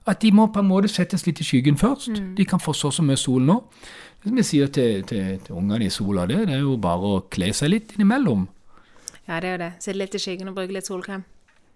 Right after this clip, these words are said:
Speaker 1: Ja, det er jo den der siste der ikke jeg gjør, for jeg tenker jo sånn, sånn at if you can't eat it, don't apply it.
Speaker 2: <laughs> Du bruker ikke solkrem?
Speaker 1: Aldri.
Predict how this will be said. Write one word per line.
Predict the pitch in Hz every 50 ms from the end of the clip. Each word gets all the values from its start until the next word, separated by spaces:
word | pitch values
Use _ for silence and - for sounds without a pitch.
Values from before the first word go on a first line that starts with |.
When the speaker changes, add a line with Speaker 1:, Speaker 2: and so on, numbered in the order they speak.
| _ _ -
Speaker 1:
Ja, | 110 113 131 135 131 127
det | - 117 117 127
er | 127 123
jo | 120
den | 120 120 117
der | 117 117 113
siste | - - 123 - - 160
der | 131 104
ikke | 98 101 - - 110
jeg | 110 117 110
gjør, | 90 90
for | - - 101
jeg | 101 110 110 104 104
tenker | - 131 117 107 - 113
jo | 107 104
sånn, | 98 - 107 98 -
sånn | 120 120 120
at | 110 101 - -
if | 110 104 101 -
you | 110 -
can't | 143 151 147 -
eat | 120 123 117
it, | 92 92 - 110
don't | 107 104 104
apply | 110 - 107 110 120 117 87 78
it. | - - - - - - _ -
Speaker 2:
<laughs> | 214 185 - - - - - - - - - - - - - - - - - - - - - - - - - - - - - - - - - - - - 190 - - - - - - - 202 - - - 214 -
Du | 285
bruker | 262 254 220 202 220
ikke | 220 302 277
solkrem? | - 208 196 208 - - 330 254 - - - -
Speaker 1:
Aldri. | - 95 95 92 95 98 110 -